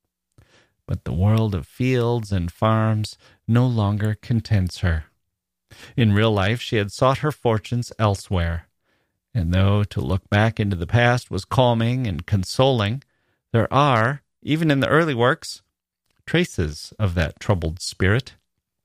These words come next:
that exacting and questioning and baffled presence who was George Eliot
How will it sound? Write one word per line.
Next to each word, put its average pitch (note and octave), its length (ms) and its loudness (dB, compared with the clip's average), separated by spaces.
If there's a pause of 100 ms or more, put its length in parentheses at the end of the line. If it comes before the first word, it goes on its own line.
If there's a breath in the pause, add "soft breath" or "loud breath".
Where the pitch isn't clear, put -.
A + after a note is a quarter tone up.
(460)
that F2 240 2
exacting G#2+ 800 0 (240)
and - 240 -12
questioning G#2+ 680 0 (360 soft breath)
and F2+ 220 0
baffled G2 520 0
presence F#2 640 -2 (380)
who A#2 160 2
was G2+ 220 4
George G2+ 460 0 (100)
Eliot F#2 400 0